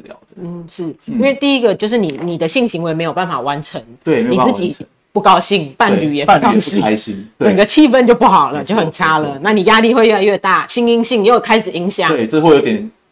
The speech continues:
Speaker 1: 呃，
Speaker 2: 恶性循环，
Speaker 1: 恶性循环，对。
Speaker 2: 表现又更差。
Speaker 1: 对，对，对。
Speaker 2: 所以这件事其实是需要大家
Speaker 1: 是，是。
Speaker 2: 关注的。
Speaker 1: 对，对。我有个案例，就是他是伴侣带他来门诊，
Speaker 2: 嗯。
Speaker 1: 然后说，哎，他这个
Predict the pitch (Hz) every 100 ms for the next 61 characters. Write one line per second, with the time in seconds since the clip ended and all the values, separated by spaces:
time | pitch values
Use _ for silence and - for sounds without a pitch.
0 | _ 208 220 208 233 214 190 160 180 147
1 | 226 220 117 95 - 190 233 233 220 220
2 | 196 - 160 127 - - 95 190 208 254
3 | 240 247 190 156 156 208 190 165 185 165
4 | 165 180 - 120 110 107 104 196 185 220
5 | 165 135 120 101 92 - 98 - 165 143
6 | 143 156 147 143 143 135 - - - 160
7 | 151 160 135 - _ _ _ _ _ _
8 | _ - 160 117 110 131 - 131 117 104
9 | 101 113 101 110 190 - _ 185 202 160
10 | 160 175 170 170 160 127 120